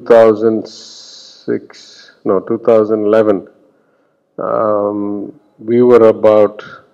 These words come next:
uh, eleven percent of the country's manufacturing,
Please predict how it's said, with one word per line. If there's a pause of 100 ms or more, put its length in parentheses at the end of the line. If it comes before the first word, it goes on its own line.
(220)
uh, (960)
eleven
percent
of
the
country's (260)
manufacturing,